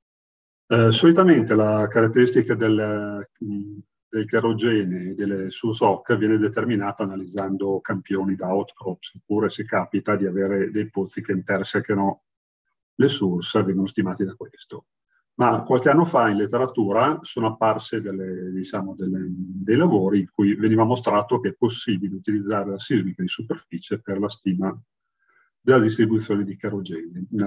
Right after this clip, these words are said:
non solo da un punto di vista qualitativo, ma anche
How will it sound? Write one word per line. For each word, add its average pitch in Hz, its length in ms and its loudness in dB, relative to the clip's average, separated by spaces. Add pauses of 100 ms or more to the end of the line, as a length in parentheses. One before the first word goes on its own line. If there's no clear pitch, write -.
non 107 160 2
solo 113 220 4
da 95 80 4
un 90 80 -2
punto 98 240 -4
di 98 60 0
vista 110 300 -2
qualitativo, 98 720 -2
ma 101 120 0
anche 95 440 -2